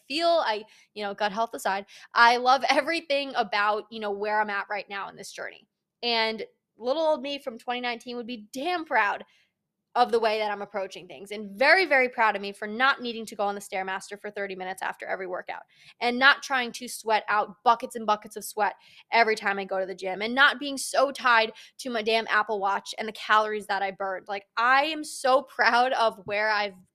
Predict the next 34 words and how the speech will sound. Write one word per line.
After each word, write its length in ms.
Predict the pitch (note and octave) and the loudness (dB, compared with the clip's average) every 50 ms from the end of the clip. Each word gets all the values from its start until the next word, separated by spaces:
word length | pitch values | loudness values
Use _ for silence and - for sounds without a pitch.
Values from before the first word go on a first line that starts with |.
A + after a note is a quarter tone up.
| _ _ _ _ G3+ F#3+ _ _ - | _ _ _ _ -20 -20 _ _ -4
been 340 | A3+ G3+ G#3 A#3+ C#4 D#4 D4 | -2 -2 -2 -2 -4 -4 -8
and, 160 | B3+ A3+ - | -8 -6 -4
and 340 | - G#3+ G#3 G#3 G#3 F#3 F3+ | -6 -6 -6 -6 -10 -10 -4
where 220 | G#3 A3 A3+ A#3 | 0 2 4 4
I 80 | A3+ A3 | 4 2
am 300 | A3 G#3+ A3 G#3+ G#3 G3 | 0 -2 -6 -8 -8 -6
now, 380 | G3 F#3 F#3 G#3 C4 D4+ D#4+ D#4+ - - - _ _ - | -4 -2 -2 0 -2 -2 -4 -8 -16 -20 -20 _ _ 0
uh, 180 | - A3+ A3+ F3 | 0 2 2 2
that 180 | G3+ C4 C4+ | 0 0 0
I 80 | C#4+ C#4 | 0 0
do 300 | A3+ G#3 C4+ D4+ B3+ G#3 - | -2 -4 -8 -8 -8 -12 -14
genuinely, 600 | - G#3+ G#3 A#3 A#3+ B3 B3+ C#4 C#4+ C#4+ C#4 C#4+ | -8 -2 2 2 2 2 -2 -6 -8 -8 -8 -6
and 100 | C4+ A#3+ | -4 -4
I 60 | A3+ A3 | -4 -6
can 100 | A3+ A3 | -6 -10
say 180 | - A#3 A3+ | -8 -6 -6
this 120 | A3+ G#3+ A3 | -6 -6 -8
wholeheartedly, 500 | - A3 A3 G#3+ G#3+ G3 G3 F#3+ G3 G3+ | -8 -6 -6 -4 -4 -6 -6 -6 -10 -10
genuinely 520 | F3+ - A#3 B3+ D4 D#4+ E4+ F4 F4 E4 | -4 -2 -2 -2 -2 -4 -6 -6 -6 -6
enjoy 360 | C#4 A3+ G#3+ G#3 G#3+ G#3+ G#3 - - | -8 -6 -4 -4 -2 -2 -4 -4 -4
every 380 | - G#3 A3 G#3 - A3+ A#3 A#3+ | -2 -2 -2 -2 -4 -6 -6 -6
piece 400 | A#3 - - G3 F#3+ G3 - - _ _ - - - | -8 -10 -12 -10 -10 -10 -12 -14 _ _ -20 -8 0
of 160 | - G#3+ G3+ | 0 0 0
my 140 | G3 G3 G3 | 0 -6 -8
fitness 340 | - - - F#2+ G2+ - - | -8 -10 -14 -14 -14 -18 -16
journey. 320 | - - C#2+ _ _ _ _ _ _ - A3 | -16 -18 -20 _ _ _ _ _ _ -8 -2
Now, 160 | A3+ G#3 - - _ _ _ _ _ _ _ _ _ _ _ _ _ - | -2 -2 -2 -4 _ _ _ _ _ _ _ _ _ _ _ _ _ -4
there 160 | A3+ B3+ D4 | -2 0 0
is 100 | F#4 F4+ | 2 2
a 80 | F#4+ | 0
strong 560 | F4+ - - - - - A#3 A#3 A#3 A#3+ A#3 A3+ | -2 -2 -4 -6 -6 -4 0 0 0 0 0 -4
caveat 540 | - G#3+ G3+ G3 F#3 F#3+ F#3 - - - | -4 -2 -2 -2 -2 -4 -8 -8 -8 -10
to 100 | - - | -14 -18
this. 300 | - - - - - - | -20 -20 -18 -18 -18 -18